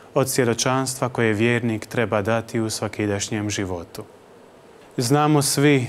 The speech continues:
da su nam draži susreti na gori nego življenje u nizini, jer nas u nizini čekaju svi problemi i surovosti života. Tako i ovaj gubavac može predstavljati sve te poš-,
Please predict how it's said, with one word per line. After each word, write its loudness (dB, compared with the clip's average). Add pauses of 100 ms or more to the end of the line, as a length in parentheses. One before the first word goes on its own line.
da 0
su 0
nam 2
draži 2
susreti 0
na 2
gori 2 (360)
nego 2
življenje 4
u 0
nizini, 0 (560)
jer 6
nas 2
u 6
nizini 4
čekaju 0
svi 2
problemi 0
i 0
surovosti 0
života. -4 (920)
Tako 2
i 8
ovaj 4
gubavac 4
može 2
predstavljati 0
sve 2
te 0
poš-, -2